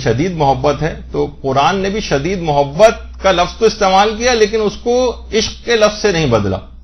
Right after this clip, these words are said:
मसलन, जो कुरान की आयत है, आई है कि "वल्लदीना आमनु अशद्दु हुब्बन लिल्लाह", कि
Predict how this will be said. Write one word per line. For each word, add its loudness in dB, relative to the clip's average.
मसलन, 0
जो -2
कुरान 2
की -2
आयत 4
है, -4
आई 4
है 0
कि -2
"वल्लदीना -2
आमनु 0
अशद्दु -2
हुब्बन 0
लिल्लाह", 0
कि 2